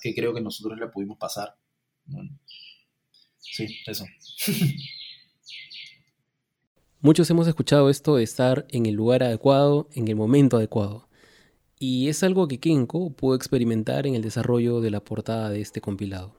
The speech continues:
Speaker 1: O sea, casi todas las cosas que... De hecho, como te dije, o sea, de hecho, el, la tapa del compilado dos, y ese es el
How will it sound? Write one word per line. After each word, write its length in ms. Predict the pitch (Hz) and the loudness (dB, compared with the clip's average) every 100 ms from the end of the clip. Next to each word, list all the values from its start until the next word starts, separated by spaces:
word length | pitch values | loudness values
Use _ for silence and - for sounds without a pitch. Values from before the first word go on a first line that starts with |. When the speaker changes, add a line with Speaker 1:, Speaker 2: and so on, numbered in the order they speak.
| _ _ _ _ _ - | _ _ _ _ _ -6
Speaker 1:
O 100 | 143 | -4
sea, 180 | 139 139 | 0 0
casi 260 | 185 240 196 | 0 -2 0
todas 180 | 226 | 2
las 140 | 202 147 | 2 0
cosas 260 | 196 214 | -2 -4
que... 420 | - 135 131 - _ _ _ _ _ - _ _ - | -4 -4 -4 -8 _ _ _ _ _ -20 _ _ -2
De 140 | 156 | 0
hecho, 100 | 175 | 2
como 140 | 175 | 2
te 80 | 151 | 2
dije, 160 | 160 113 | 0 0
o 40 | |
sea, 140 | 117 113 | -2 -4
de 380 | - - 147 | -4 -6 -2
hecho, 340 | 170 180 226 - | -2 0 -4 -4
el, 360 | 131 131 113 117 | -4 -2 -4 -6
la 160 | 117 113 | -4 -2
tapa 180 | 165 | -2
del 80 | 175 | 0
compilado 380 | 170 123 135 139 | 0 0 0 2
dos, 320 | 143 135 - - | 0 -2 -8 -10
y 140 | 113 | -2
ese 180 | 139 147 | -2 -2
es 140 | 135 | -4
el 180 | 120 123 | -4 -6